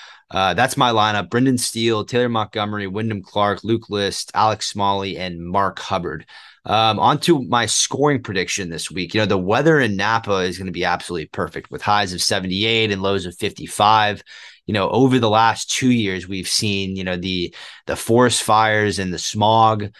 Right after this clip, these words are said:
uh, have a pretty big effect, um, on the action out at Silverado. I remember last year, uh, you know, guys were hitting their tee shots in the fairway, and then they would walk up to their ball, and it would, it would be covered in dust. And, you know, some guys were putting their glove on the ground,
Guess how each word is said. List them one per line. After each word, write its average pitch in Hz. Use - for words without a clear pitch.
uh, 85
have 104
a 95
pretty 147
big 113
effect, -
um, 95
on 101
the 101
action 104
out 101
at -
Silverado. 101
I -
remember 110
last 107
year, 98
uh, 98
you 101
know, 107
guys 107
were 107
hitting 123
their 95
tee 123
shots 110
in 101
the 82
fairway, 98
and 110
then 113
they 110
would 104
walk 107
up 113
to 101
their 98
ball, 95
and 98
it 98
would, 92
it -
would 98
be 90
covered 110
in 87
dust. -
And, 92
you 95
know, 87
some 117
guys 104
were 90
putting 104
their 87
glove 98
on 104
the 98
ground, 95